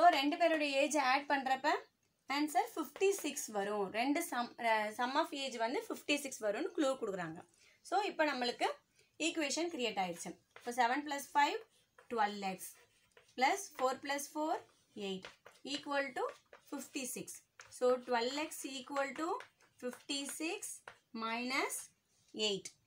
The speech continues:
என்ன வரும்? எயிட் போச்சுன்னா ஃபார்ட்டி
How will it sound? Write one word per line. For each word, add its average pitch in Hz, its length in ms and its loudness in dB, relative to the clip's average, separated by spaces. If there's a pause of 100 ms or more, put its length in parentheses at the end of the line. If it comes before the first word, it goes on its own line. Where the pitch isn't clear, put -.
(1200)
என்ன 269 180 0
வரும்? 294 320 0 (800)
எயிட் 294 240 -2
போச்சுன்னா 285 420 -2 (600)
ஃபார்ட்டி 269 480 2